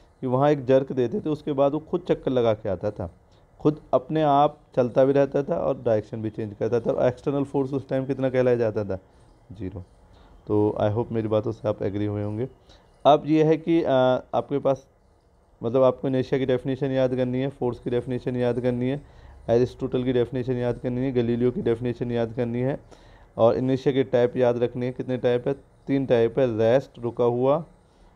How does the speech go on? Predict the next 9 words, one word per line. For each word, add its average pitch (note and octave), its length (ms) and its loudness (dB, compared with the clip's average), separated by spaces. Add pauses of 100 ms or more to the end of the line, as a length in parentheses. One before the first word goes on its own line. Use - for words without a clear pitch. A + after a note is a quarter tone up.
(360)
second B2 380 -2 (100)
inertia A#2 300 -2
of B2+ 100 4 (140)
motion, A#2 380 -2 (100)
inertia B2 460 0
of - 60 -14
rest, A#2 480 0
inertia A#2+ 640 0
of - 20 -8